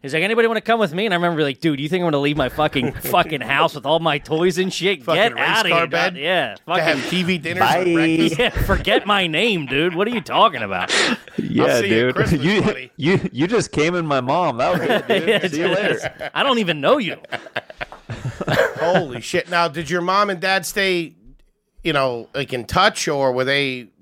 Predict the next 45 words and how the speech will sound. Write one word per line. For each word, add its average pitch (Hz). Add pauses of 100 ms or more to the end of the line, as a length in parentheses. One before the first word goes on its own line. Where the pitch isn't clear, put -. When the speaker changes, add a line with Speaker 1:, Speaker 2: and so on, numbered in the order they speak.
(120)
Speaker 2:
friendly 220
or 135
Speaker 3:
They're 190
Speaker 2:
not? - (200)
Speaker 3:
They're 160
friendly 147
now. 101
For 123
a 113
while, 104
it, 98
it 113
was, 104
like, 98
messy 104
where 98
they 101
couldn't 107
even 98
see 104
each 95
other 95
and 95
stuff -
like 101
that. 101
And, 98
uh, 90
Speaker 2:
Would 143
you 175
do, 175
like, 160
the 131
two 175
Speaker 3:
Yeah. -
Speaker 2:
Christmases 175
and 127
back 147
and 139
forth, 156
like, 127
Thanksgiving 139
here, 147
Thanksgiving 135
there? 147